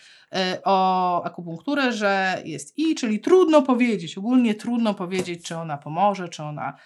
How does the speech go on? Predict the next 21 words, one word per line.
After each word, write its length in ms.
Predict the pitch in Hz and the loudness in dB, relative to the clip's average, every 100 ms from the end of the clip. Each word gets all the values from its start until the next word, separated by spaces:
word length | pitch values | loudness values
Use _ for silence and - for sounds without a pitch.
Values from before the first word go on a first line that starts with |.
| - _ - | -20 _ -4
nie 220 | 180 233 | -2 0
pomoże. 640 | 233 220 208 202 202 190 185 _ _ | 2 2 4 2 0 -2 -4 _ _
Więc 420 | 208 214 - - - | -4 -2 -4 -12 -4
to 240 | 240 - | -4 -2
i, 180 | 262 330 | -2 0
zobaczcie, 600 | 285 240 254 - - 294 | 0 0 0 0 0 2
ono 240 | 269 262 269 | 6 6 6
nam 380 | 269 269 262 240 | 6 6 6 4
nie 220 | 233 254 | 0 2
daje 260 | 269 311 302 | 4 4 2
odpowiedzi 800 | 294 262 240 262 247 202 254 | -2 -4 0 2 2 0 2
na 200 | 262 240 | 6 6
to, 200 | 254 262 | 6 2
czy 320 | 262 - 247 233 | 0 0 -2 0
coś 240 | 240 240 | -4 -4
jest 180 | 220 196 | -4 0
dobre, 300 | 233 240 240 | 0 2 0
czy 140 | 233 | -2
coś 220 | 220 214 | -6 -6
jest 180 | 214 190 | -4 -6
złe. 280 | 185 165 143 | -4 -2 -2